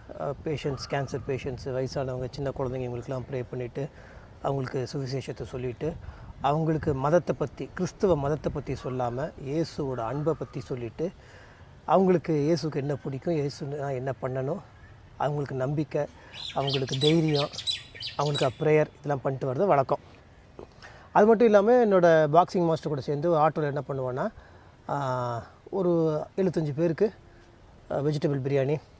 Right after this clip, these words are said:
ஒரு குட்டி வாட்டர் பாட்டில் எடுத்துட்டு போயிட்டு எல்லாருக்கும், ரோட்ல இருக்க எல்லாருக்கும் கொடுத்துட்டு, "இயேசு நேசிக்கிறார்" அப்படின்னு சொல்லி கொடுத்துட்டு வருவோம். ஹிந்து, கிறிஸ்டியன், முஸ்லீம் அப்படிலாம் வித்தியாசம்லாம் கிடையாது.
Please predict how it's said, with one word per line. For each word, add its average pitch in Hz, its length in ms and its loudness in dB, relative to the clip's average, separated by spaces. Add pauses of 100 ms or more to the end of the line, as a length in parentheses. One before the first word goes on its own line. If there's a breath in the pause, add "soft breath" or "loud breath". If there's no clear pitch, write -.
ஒரு 135 120 -6
குட்டி 143 200 -2
வாட்டர் 131 280 0
பாட்டில் 123 280 -6 (260)
எடுத்துட்டு 139 280 -8
போயிட்டு 127 220 -4
எல்லாருக்கும், 123 400 -4 (760 loud breath)
ரோட்ல 156 200 4
இருக்க 131 200 0
எல்லாருக்கும் 127 400 0
கொடுத்துட்டு, 139 400 -2 (460 loud breath)
"இயேசு 143 260 -4
நேசிக்கிறார்" 117 460 -6
அப்படின்னு 127 320 -4
சொல்லி - 120 -4
கொடுத்துட்டு 147 260 0
வருவோம். 131 240 2 (1040)
ஹிந்து, 202 260 8
கிறிஸ்டியன், 156 340 0
முஸ்லீம் 139 460 -4
அப்படிலாம் 139 480 -4
வித்தியாசம்லாம் 131 360 -2
கிடையாது. 135 420 -4